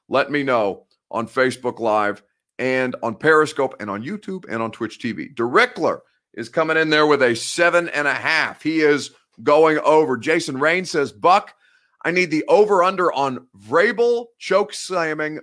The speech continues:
P K when the Zoom is over." Um, well, he can't virtual, you know, we, he hasn't been able to reach out and physically try and choke slam Paul, um, in, in over a year. It's very sad. Since the N F L Combine really is the last time I think any of us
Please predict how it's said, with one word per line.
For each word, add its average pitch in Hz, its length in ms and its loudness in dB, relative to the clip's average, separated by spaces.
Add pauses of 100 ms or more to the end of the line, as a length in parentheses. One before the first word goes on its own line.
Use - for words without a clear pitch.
(100)
P 190 220 -12
K 165 340 0
when 127 200 -6
the 127 80 -4
Zoom 185 360 -2
is 185 240 -4
over." 165 460 2 (640)
Um, 233 500 2
well, 175 240 2
he 151 160 -6
can't 220 360 -6
virtual, 170 480 -2
you 143 100 -6
know, 131 100 -2
we, 139 140 -4 (240)
he 139 180 -10
hasn't 180 320 -4
been 160 100 0
able 160 240 0
to 139 240 -6
reach 156 300 -4
out 143 260 2
and 113 300 -8 (100)
physically 156 520 -6
try 127 300 -2
and 117 120 -6
choke 120 320 -8
slam 107 420 -6
Paul, 101 360 -6 (420)
um, 123 500 0 (320)
in, 147 300 -4
in 143 140 -6
over 170 280 2
a 170 60 -4
year. 208 260 -8
It's - 140 -18
very 160 220 -6
sad. - 400 -8
Since 147 220 -10
the 147 120 -6
N 151 80 -4
F 147 140 -2
L 139 80 0
Combine 139 500 -2
really 123 260 2
is 104 100 -6
the 101 60 -8
last 117 320 -2
time 107 160 -4
I 101 60 -4
think 107 200 -6
any 110 140 -4
of 104 80 -6
us 101 280 -8